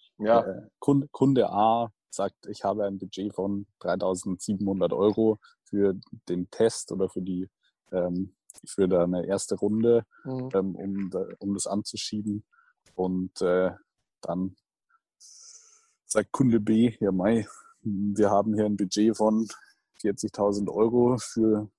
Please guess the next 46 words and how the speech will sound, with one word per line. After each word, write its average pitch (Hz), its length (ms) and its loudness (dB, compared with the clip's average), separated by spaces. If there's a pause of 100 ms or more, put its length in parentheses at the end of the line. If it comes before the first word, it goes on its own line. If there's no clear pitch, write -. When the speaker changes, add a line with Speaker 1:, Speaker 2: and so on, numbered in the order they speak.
(120)
Speaker 2:
äh, 98 120 0
das 98 160 -4
erste 101 380 -2
Halbjahr. 98 600 0 (280)
Speaker 1:
Ja. 113 160 -4
Speaker 2:
Ähm, 95 420 -4
wie, 107 300 -2
wie 107 460 0
ihr 110 140 0
das 98 200 -2
aufteilt, 95 500 -2
ist - 180 -8
uns 92 140 -6
egal.“ 92 400 0 (560)
Äh, 85 220 -6 (180)
Speaker 1:
Ja. 98 180 -4 (1080)
Speaker 2:
von 85 100 -10
daher. 85 540 -6 (1200)
Speaker 1:
Gut, 127 240 2 (140)
gebe 127 160 2
ich 131 80 -2
dir, 127 140 -6
gebe 127 200 2
ich 127 60 -2
dir 120 140 4
absolut 113 360 -2
recht. 127 240 -4
Und, 123 160 -12
und 120 220 -8
was 113 200 2
da 120 100 -4
noch 113 160 -2
dazu - 300 -4
kommt, 123 280 -4
klar, 117 260 2
du 120 80 -10
kannst 117 360 -8
budgettechnisch, 127 680 -4
kannst 113 240 -8
du 120 60 -8
immer 120 140 -6
noch 117 100 -4
sagen, 107 340 -2
„Okay, 110 220 -6
pass 107 200 -10
auf, 117 200 -6